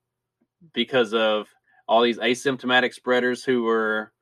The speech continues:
and, and the mask mandates and all of that, because of all these asymptomatic spreaders who didn't know they were sick, but were going around and making everybody else sick and just spreading this disease. It was all bullshit,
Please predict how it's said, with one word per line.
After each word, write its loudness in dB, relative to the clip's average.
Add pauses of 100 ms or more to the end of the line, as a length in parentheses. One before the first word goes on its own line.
(220)
and, 0
and -6
the -10
mask 2
mandates 2
and -4
all 0
of -2
that, 2
because -8
of -4
all 2
these -2
asymptomatic 2
spreaders 2
who -2
didn't 4
know 8
they 8
were 4
sick, 2
but -2
were -2
going 2
around 0
and -8
making -2
everybody 0
else 0
sick -2
and -4
just -6 (1000)
spreading 2
this -2
disease. -4 (1300)
It 0
was 0
all 8
bullshit, -2